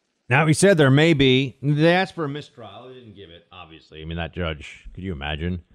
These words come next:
You're the judge who declares a mistrial in this case. Never, never gonna be allowed,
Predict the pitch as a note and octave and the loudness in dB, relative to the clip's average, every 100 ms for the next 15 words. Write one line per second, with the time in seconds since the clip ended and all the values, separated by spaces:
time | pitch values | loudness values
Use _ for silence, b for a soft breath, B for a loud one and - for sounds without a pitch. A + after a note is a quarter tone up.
0 | _ _ _ _ _ - D2+ D2+ C#2 E2 | _ _ _ _ _ -12 -10 -10 -6 -4
1 | D#2 D#2 D2+ - D#2+ D2 C#2+ D#2+ - F#2+ | -4 -6 -10 -8 -8 -8 -8 -8 -6 -2
2 | F2 F#2 F#2+ F#2+ - G2+ G2+ G#2 - - | 0 0 -2 -4 -4 -4 -2 -6 -14 -20
3 | _ _ _ _ _ _ _ _ _ - | _ _ _ _ _ _ _ _ _ -8
4 | D#2 E2+ E2+ E2 E2+ G2 G#2+ A2 G#2 G2+ | -2 0 0 -4 -2 0 2 2 2 0
5 | F#2+ F#2 F2+ F2 E2+ E2 D#2+ | 2 2 2 2 0 -2 -4